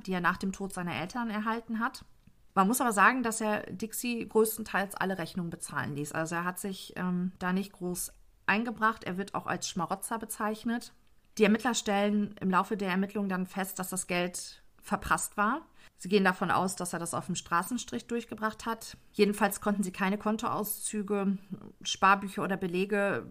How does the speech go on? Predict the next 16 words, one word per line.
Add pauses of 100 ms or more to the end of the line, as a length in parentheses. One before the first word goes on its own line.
finden,
wo
man
jetzt
sehen (100)
konnte,
wo
das
Geld
abgeblieben
ist. (120)
Detective
Westphalen
und
der
Staatsanwalt